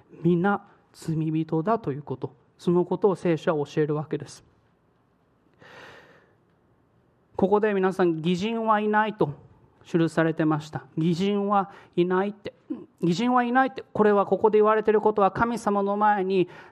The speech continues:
正しいと認められる、そんな存在はいないということです。で、勘違いしてほしくないことっていうのは、皆さん、この「義人はいない」って言った時に、私たち人が一切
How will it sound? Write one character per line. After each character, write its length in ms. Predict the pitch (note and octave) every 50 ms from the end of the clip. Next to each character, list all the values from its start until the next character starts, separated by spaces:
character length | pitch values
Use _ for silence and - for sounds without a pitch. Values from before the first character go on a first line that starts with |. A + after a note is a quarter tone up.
| _ _
正 380 | - G3+ F#3+ G#3+ A3 G#3+ G#3
し 200 | - - A#3+ A#3+
い 60 | A3 G#3+
と 120 | - F#3
認 260 | F3+ F3+ F3 - G#3
め 140 | G#3 G#3 G#3
ら 140 | G#3 G3+ G#3
れ 80 | G3+
る、 100 | F#3+ G3+
そ 220 | F#3 - - - G3+
ん 80 | G3+
な 80 | G3+ G3
存 280 | F#3 - - G3+ G3 F#3+
在 160 | F#3+ F#3+ F#3+
は 100 | F#3+ F3+
い 120 | F3 F3+
な 220 | F3+ F3+ E3+ F3 G3
い 80 | G#3+
と 100 | G#3 F3
い 60 | D3+
う 20 | C#3+
こ 140 | - C#3+ C#3+
と 160 | - D#3+ D3+
で 100 | D3 C#3
す。 180 | - - - _ _ _ _ - - _ _ _ _ _ - - - - - - -
で、 120 | - F3 -
勘 160 | - A#3+ C4
違 20 |
い 20 | C4 - C4+ C4 A#3 G#3
し 60 | -
て 60 | A3
ほ 80 | A3 G#3
し 100 | G#3+ -
く 80 | A3+
な 140 | A3+ A3+ A3+
い 20 |
こ 100 | G#3+ G3+
と 100 | F#3+ G3
っ 40 | F3+
て 100 | - -
い 40 | F#3
う 20 |
の 100 | F3+ F3
は、 160 | E3+ E3+ E3 D#3+
皆 160 | E3+ F3 F3+
さ 140 | E3 - E3+
ん、 60 | D#3+
こ 120 | - -
の 120 | A#3 A3+ F3+
「義 160 | D3+ D#3+ F3 E3+
人 280 | F3+ G#3+ A#3 A#3+ A#3
は 100 | A#3 A#3
い 100 | A3+ A3
な 200 | G#3+ A3+ A3+ C4
い」 20 | C#4+
っ 20 |
て 80 | C#4 -
言 80 | - D#3
っ 20 |
た 80 | - D3
時 260 | - D3+ C#3 - C#3+
に、 140 | A#2 A#2+ A2+ _ _ _ _ _ _ _ _ _ _
私 300 | - - - C4+ C4 C4+
た 80 | - G3
ち 100 | - F#3
人 280 | - - - B3 B3
が 340 | A#3 B3+ C4 A3 F3 D3 - - - - - - _
一 100 | B3+ C4
切 380 | - - - A#3+ A3 G3 E3+